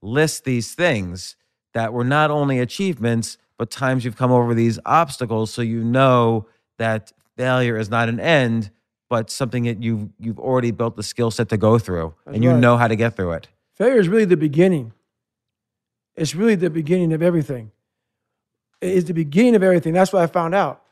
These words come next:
Speaker 2: I failed so many times in my life, and I ri-, and I started realizing, my God, this is just the beginning of it all. Because a person who's failing is a person that is setting their goals to a very high level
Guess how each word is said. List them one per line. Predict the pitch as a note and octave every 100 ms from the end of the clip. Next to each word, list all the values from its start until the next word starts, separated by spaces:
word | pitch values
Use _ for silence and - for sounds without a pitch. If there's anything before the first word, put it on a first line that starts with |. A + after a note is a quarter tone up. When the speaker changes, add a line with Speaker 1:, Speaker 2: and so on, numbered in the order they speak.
| _ _ D3
Speaker 2:
I |
failed | D#3 G#3 G3+ F3+
so | G3
many | F#3
times | F3+ F#3 F#3
in | F3
my |
life, | E3 F3+ F3+
and | E3
I |
ri-, | D#3+ E3 E3+ D#3+
and | E3
I | D#3+
started | D3+ F#3 E3
realizing, | A#3 F#3 D#3 D3+
my | D3+ D3
God, | F3+ D#3+
this | E3+ -
is | E3
just | D3+ D#3
the | D3+
beginning | D3 D3+ F#3
of | E3+
it | D3+
all. | D3+ C#3 B2 _ _ _ _ _ _ -
Because | E3 F#3+
a | E3
person | - A3+ -
who's | F3+ E3
failing | - F#3 F#3+ F3+ D#3 C#3+ - _ _ _
is | - E3
a |
person | - F#3 F3+
that | E3+ D#3+
is | D3+
setting | G3 F#3 E3+
their | D#3+
goals | C#3+ E3 F#3+ E3+ C#3+ B2 - _ _ _ _ _ _ _ _ -
to | F#3 F3+
a | D3+
very | C#3 F#3+ E3
high | A#2 E3 E3+
level | D#3+ D#3+ D3+ C3